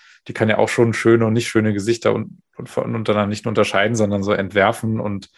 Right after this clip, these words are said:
ja, es, ich habe jetzt irgendwie neulich auch, äh, so ein, so eine, so eine Doktorarbeit gesehen, da hat jemand quasi schöne Fassaden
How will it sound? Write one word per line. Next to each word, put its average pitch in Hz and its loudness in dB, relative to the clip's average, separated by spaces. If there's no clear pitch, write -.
ja, 98 2
es, 101 -6
ich - -8
habe 107 2
jetzt - -2
irgendwie 101 -2
neulich 101 -2
auch, - -4
äh, 98 -2
so 95 -4
ein, 98 -2
so 98 -4
eine, 98 0
so 110 -10
eine 104 -6
Doktorarbeit 98 2
gesehen, 95 -2
da 95 0
hat 95 -8
jemand 98 0
quasi 104 0
schöne 117 4
Fassaden 104 0